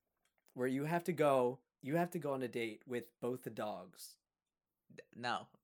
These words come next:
Speaker 2: please no.
Speaker 1: <laughs>
Speaker 2: Twenty twenty-one is not that bad.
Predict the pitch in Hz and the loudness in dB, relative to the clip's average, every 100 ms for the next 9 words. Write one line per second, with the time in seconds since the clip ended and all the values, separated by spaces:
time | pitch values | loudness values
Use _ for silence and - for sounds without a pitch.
0 | _ - 143 143 127 117 101 104 131 196 | _ -14 -4 -2 -2 -2 -2 2 4 6
1 | 233 202 214 175 - - - _ - 170 | 6 8 6 4 -2 -18 -20 _ -4 0
2 | 165 - 175 147 135 135 123 110 123 117 | 0 0 0 0 0 -2 -2 -2 -2 0
3 | 107 107 101 - 98 90 98 | 0 0 0 -2 -4 -2 0